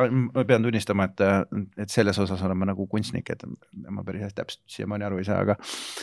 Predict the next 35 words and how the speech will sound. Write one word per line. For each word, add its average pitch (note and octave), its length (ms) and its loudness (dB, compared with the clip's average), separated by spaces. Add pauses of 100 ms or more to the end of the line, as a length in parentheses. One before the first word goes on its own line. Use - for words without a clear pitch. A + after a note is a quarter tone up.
(340)
aga A#2 320 10
mulle C3 240 12
nagu, C3 200 10
mi-, C3+ 320 8
millest D3 300 12
ma C3+ 80 12
aru C#3 120 10
saan, B2 180 10
on G#2+ 100 8
see, A2+ 140 8
et, - 240 0
et, G2 260 -2 (100)
et, G2 300 -4
et G2+ 260 0
see A2 160 4
N A#2+ 120 8
F - 60 -10
T B2 140 10
on G#2+ 80 8
osaliselt G2+ 440 8
ikkagi G2 220 -4
nagu G2 140 2
turundustrikk - 1200 2
ju F#2 140 0
ka A2+ 140 8 (200)
ju, F2+ 120 -4 (120)
ta G#2 100 -2
on G2+ 40 0
nagu F#2+ 180 -2
teistmoodi G2 400 2
müü-, A2+ 220 6 (120)
ostukogemus F#2 600 4
või F#2+ 120 0
müügikogemus F#2 680 0
või, F#2+ 240 0